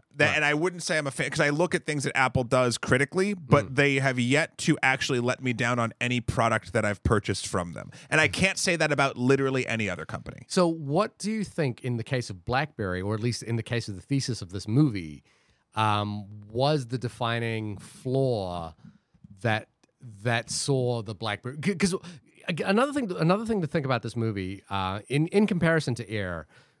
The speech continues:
Speaker 2: is that this is really a, a rise and fall story. And it is not, i-, in that respect, it doesn't feel like corporate propaganda in the same way that
Speaker 1: That Air
Speaker 2: Air,
Speaker 1: does.
Speaker 2: th-, that Air feels like as well.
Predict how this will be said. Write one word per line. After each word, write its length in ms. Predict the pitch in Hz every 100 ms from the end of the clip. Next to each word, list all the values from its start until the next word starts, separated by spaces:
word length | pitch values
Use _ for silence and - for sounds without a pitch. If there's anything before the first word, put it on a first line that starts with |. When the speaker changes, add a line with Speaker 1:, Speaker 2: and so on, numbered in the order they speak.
| _
Speaker 2:
is 260 | - 147 131
that 240 | 143 135 - -
this 200 | 143 220
is 140 | 208
really 300 | 175 196 170
a, 80 | 139 120 123
a 80 | 123
rise 540 | 123 110 123 123 123 110
and 140 | 101
fall 400 | - - 127 110
story. 600 | 101 - 92 76 - - _ _ _ -
And 120 | 139
it 80 | 143
is 140 | 151
not, 400 | 131 135 147 139 -
i-, 40 |
in 360 | 160 - 156 143
that 260 | 165 190 202
respect, 520 | 156 151 - 165 131 -
it 220 | 113 101
doesn't 360 | 131 120 143 -
feel 220 | 135 123
like 180 | 117 -
corporate 320 | - 113 110
propaganda 800 | 113 104 95 131 147 110 92 87 - _
in 120 | -
the 80 | 117
same 400 | 107 - 123 120
way 280 | 110 110 107
that 160 | 95 101
Speaker 1:
That 120 | 120 -
Air 240 | 123 123
Speaker 2:
Air, 60 | 117
Speaker 1:
does. 320 | 110 101 120
Speaker 2:
th-, 140 | 120
that 140 | 110 113
Air 200 | 117 117
feels 320 | - 101 90
like 160 | 101 85
as 120 | 92
well. 320 | 104 92 78